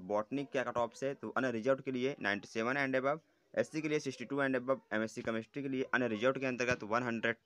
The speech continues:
टेन and above, ओबीसी के लिए नाइंटी एट and above और यहाँ पर एससी के all candidates अपना एडमिशन ले सकते हैं सीएमपी डिग्री कॉलेज में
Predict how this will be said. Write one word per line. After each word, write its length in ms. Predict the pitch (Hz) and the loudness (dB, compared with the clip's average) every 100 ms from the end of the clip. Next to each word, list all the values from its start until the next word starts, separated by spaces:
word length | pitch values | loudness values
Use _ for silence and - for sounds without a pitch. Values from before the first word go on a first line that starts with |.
| - | 0
टेन 220 | 147 175 - - - - | 0 0 -14 -20 -12 0
and 200 | 127 135 | 2 4
above, 200 | 139 151 - | 4 2 0
ओबीसी 340 | 113 123 147 | -2 -2 -2
के 80 | 139 | -2
लिए 100 | 139 | 0
नाइंटी 300 | 120 113 113 - | 0 -2 -2 -2
एट 180 | 131 | 0
and 180 | 135 131 | 0 0
above 200 | 127 131 | -4 -4
और 120 | 110 107 | -2 -2
यहाँ 120 | 107 | -2
पर 140 | - 123 | -4 -6
एससी 240 | - 143 | -6 -2
के 60 | 131 | 2
all 160 | 113 | 2
candidates 340 | 113 113 113 - | 2 -2 -4 -4
अपना 160 | 113 | -4
एडमिशन 220 | 104 107 | -4 -4
ले 60 | 107 | -6
सकते 220 | 120 123 | -6 -6
हैं 60 | 120 | -6
सीएमपी 320 | 127 127 135 | -4 -4 -4
डिग्री 200 | 127 117 | -2 0
कॉलेज 240 | 107 107 | 0 0
में 140 | 107 | -2